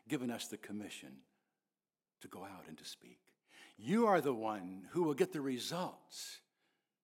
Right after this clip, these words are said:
that you want if we'll just do what you've asked us to do. The results of our ministry are not in our hands, they're in yours. Some of us plant seed, some of us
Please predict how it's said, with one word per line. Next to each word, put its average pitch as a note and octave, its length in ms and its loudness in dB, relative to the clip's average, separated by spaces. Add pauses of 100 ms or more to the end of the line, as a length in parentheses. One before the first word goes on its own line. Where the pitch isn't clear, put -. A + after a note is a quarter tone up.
(580)
that - 140 -20
you G3+ 160 -4
want - 400 -10 (280)
if - 200 -10
we'll G#3 140 4
just - 420 -4
do G#3+ 180 -4
what G#3 160 -6
you've G3 120 -8
asked D#3 320 -10
us C#3+ 100 -10
to D3 120 -8
do. A#3+ 400 -8 (2250)
The A#2+ 60 -10
results D#3 460 0
of E3 80 0
our E3 120 2
ministry D3 640 -2
are B2 120 -4
not B2 340 -6 (480)
in A2 120 -10
our A2 120 -4
hands, E2 420 -14
they're G2+ 100 -12
in F2 180 -12
yours. F2+ 680 -16 (1700)
Some B2 220 -6
of C3+ 140 0
us - 340 -2 (920)
plant A2 340 -8
seed, C#2 340 -14
some C#3 180 -2
of C#3 120 0
us B2+ 200 -4